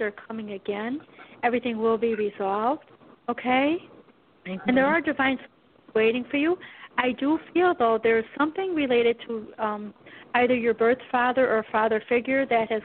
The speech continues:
Speaker 1: caused problems that are very deep-rooted and you've been holding on to them, okay? There's some kind of
Speaker 2: Mm-hmm.
Speaker 1: a painful pattern, a heavy-heartedness. Does that make sense?
Speaker 2: That's one of the ongoing issues of my lifetime.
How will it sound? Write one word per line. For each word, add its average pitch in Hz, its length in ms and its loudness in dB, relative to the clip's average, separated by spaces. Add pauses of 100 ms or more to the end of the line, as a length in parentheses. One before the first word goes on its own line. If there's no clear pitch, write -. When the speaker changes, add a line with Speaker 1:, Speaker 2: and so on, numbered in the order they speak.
Speaker 1:
caused 220 300 -2
problems 226 460 -2 (100)
that 220 240 0 (460)
are 226 100 0
very 240 280 0
deep-rooted 254 540 0
and 233 120 -4
you've 220 100 -4
been 220 100 -6
holding 220 340 -2
on 220 200 -4
to 277 100 -6
them, 320 240 0 (580)
okay? 262 420 2 (760)
There's 254 160 0
some 285 140 2
kind 277 240 6
of - 80 6
Speaker 2:
Mm-hmm. 220 60 4
Speaker 1:
a 214 40 0
painful 240 460 -4 (400)
pattern, - 180 -10 (540)
a 233 40 0
heavy-heartedness. 233 840 0
Does 233 120 -6
that 233 140 2
make 240 180 -2
sense? 294 260 -2 (1700)
Speaker 2:
That's 254 260 0
one 214 180 -2
of 190 200 -4
the 170 560 -4 (180)
ongoing 170 480 -6
issues 156 420 -10 (160)
of 156 180 -4
my 156 160 -4
lifetime. 160 680 -6